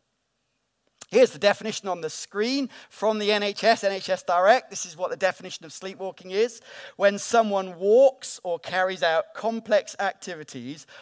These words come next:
while not fully awake. Just out of interest, for those, if you're willing to say so, if you're not, keep your hand down.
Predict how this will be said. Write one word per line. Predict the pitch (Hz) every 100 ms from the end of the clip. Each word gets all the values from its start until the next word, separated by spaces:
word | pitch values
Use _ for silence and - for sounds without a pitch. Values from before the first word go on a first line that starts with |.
| -
while | 139 151 151
not | 147 160 160 -
fully | - - - 165 156 143 131 _ _ _ 156
awake. | 151 147 107 - -
Just | 285 285 -
out | 254
of | 220
interest, | 208 196 143 139
for | -
those, | 190 240 240 -
if | 226
you're | 233 226
willing | 220 254 269 202 160 156
to | 147
say | - 139 127
so, | - 123 190 233 - - _
if | - -
you're | 175
not, | 175 196 - _ _
keep | 175 165
your | 151
hand | 160 147
down. | 160 139